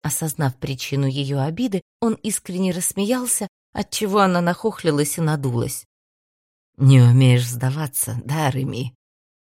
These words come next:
резюмировал он понятное из её слов. Она недовольно повела плечом. Слово «сдаваться» в применении к ней выглядело отвратительно. «Я никогда не сдаюсь»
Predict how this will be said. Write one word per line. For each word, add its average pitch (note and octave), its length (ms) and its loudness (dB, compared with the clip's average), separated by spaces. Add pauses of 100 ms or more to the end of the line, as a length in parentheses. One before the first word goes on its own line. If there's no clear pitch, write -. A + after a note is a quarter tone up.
(420)
резюмировал F3 840 -4
он G#3+ 180 -4
понятное F3+ 640 -4
из D3 260 -6
её D3 340 -6
слов. - 500 -8 (580)
Она A3 280 -2
недовольно F3+ 580 -2
повела D3 380 -4
плечом. B2+ 540 -6 (840)
Слово G#3+ 480 -2
«сдаваться» G3+ 760 -2 (200)
в - 140 -18
применении E3+ 680 -2
к - 120 -12
ней G#3+ 240 -2
выглядело D3+ 680 -4
отвратительно. B2+ 840 -10 (960)
«Я F#4+ 240 -2 (240)
никогда F#4 500 -2
не D4+ 140 -2
сдаюсь» G3+ 600 -4